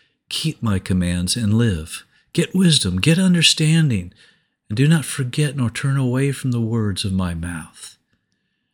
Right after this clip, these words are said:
And Isaiah the prophet recorded in Isaiah fifty, verses four and five, "The Lord God has given me the tongue of the learned, that I should know how to speak a word in season to him who is weary.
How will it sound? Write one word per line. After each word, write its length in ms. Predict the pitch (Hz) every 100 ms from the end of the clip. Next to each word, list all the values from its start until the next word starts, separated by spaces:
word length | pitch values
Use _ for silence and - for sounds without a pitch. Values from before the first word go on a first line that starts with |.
| _ -
And 100 | 104
Isaiah 400 | 101 90 107 117
the 120 | 123
prophet 500 | - 135 131 117 98
recorded 640 | 95 - 98 90 90 87 - _ _ _
in 120 | 92
Isaiah 400 | 90 92 98 95
fifty, 580 | - 131 123 - 78 82 _ _ _ -
verses 280 | 87 98 -
four 280 | 107 101
and 120 | 101 92
five, 600 | 117 101 87 85 - - _ _ _ _ _ -
"The 120 | 117
Lord 260 | 151 156
God 240 | 139 139 135
has 160 | 113
given 320 | - 120 113 110
me 140 | 107
the 100 | 95
tongue 320 | - 107 110
of 100 | 104
the 80 | 110
learned, 460 | 98 92 87 90 - - -
that 160 | 117 -
I 140 | 135
should 340 | 131 135 107 107
know 480 | 117 113 82 - _
how 240 | - 101
to 100 | 101
speak 400 | - - 98 85
a 60 | 110
word 320 | 101 127 131
in 140 | 131 127
season 500 | - 131 131 131 127
to 140 | 107
him 240 | 95 117
who 180 | 117 113
is 100 | 98
weary. 480 | 92 95 90 82